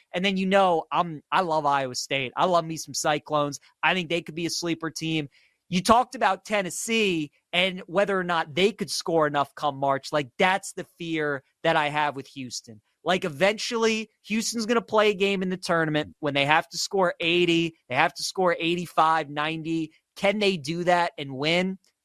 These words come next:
I don't know if they can. So I know a lot of these Big Twelve teams are ranked. The metrics like 'em. They could be sexy plays. They're gonna be one, three, four seeds. But there really just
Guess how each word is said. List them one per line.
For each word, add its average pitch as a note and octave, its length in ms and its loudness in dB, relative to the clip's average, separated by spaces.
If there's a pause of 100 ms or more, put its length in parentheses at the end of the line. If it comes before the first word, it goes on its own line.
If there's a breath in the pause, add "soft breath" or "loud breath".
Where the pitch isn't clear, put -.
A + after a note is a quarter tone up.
(140)
I C3 100 2
don't D#3 140 0
know C#3+ 140 2
if C3+ 100 -4
they C3 160 -4
can. B2+ 380 -4
So D3+ 460 0 (340 soft breath)
I F#3 100 2
know A#3+ 240 4
a - 20 2
lot G3+ 300 2
of A#3 60 -6
these A3+ 180 -4
Big G#3 280 -2
Twelve G#3 280 0
teams G3+ 300 -8
are G3+ 120 4
ranked. F3+ 460 0 (220)
The C#3 60 -10
metrics F3+ 520 -4
like F3+ 400 0
'em. F3 300 -2 (100)
They D3 140 -6
could F3+ 200 -6
be F#3+ 120 -6
sexy G3 460 0
plays. F#3 480 2
They're F3 100 -2
gonna F3+ 140 -2
be E3+ 160 -6
one, F3 580 2 (100)
three, F#3 360 0
four F3+ 340 0
seeds. E3+ 600 0 (460 soft breath)
But F#3+ 240 4 (160)
there G3 160 -4
really A3+ 520 -2
just D#3 280 -2